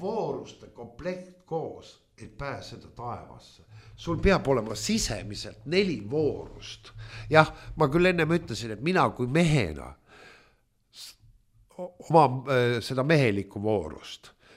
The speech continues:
Kui ma nüüd naisena sünniksin ja mul on ka mingi muu voorus, siis ma saan teist voorust kasutada. Vaata, naised ei saa kasutada, äh, seda voorust, mida mehed. Ja vaata, see on,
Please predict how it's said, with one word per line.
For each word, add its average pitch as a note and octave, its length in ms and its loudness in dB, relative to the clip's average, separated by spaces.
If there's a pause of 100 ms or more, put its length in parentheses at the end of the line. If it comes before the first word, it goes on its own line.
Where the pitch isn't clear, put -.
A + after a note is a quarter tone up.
(140)
Kui C#3+ 80 0
ma D3 100 4
nüüd D3+ 160 2
naisena E3+ 520 8
sünniksin G#2 680 -4
ja A#2 120 0
mul D3+ 180 6
on B2+ 100 4
ka C#3 140 4
mingi C3+ 540 2
muu F3+ 320 8
voorus, F#2+ 400 0
siis C#3 120 -2
ma D3 120 2
saan C3+ 180 0
teist - 300 -2
voorust F2+ 400 -6
kasutada. F2 440 -10
Vaata, B2 220 -2
naised D3 400 2
ei G#2 80 -8
saa C3+ 180 -4
kasutada, A2 600 -2 (500)
äh, A2+ 240 0
seda C#3+ 260 4
voorust, A#2+ 400 2
mida G#2+ 240 -2
mehed. F#2 380 -6 (840)
Ja D3+ 120 2
vaata, F3 240 2
see G3 120 2
on, F#3 140 0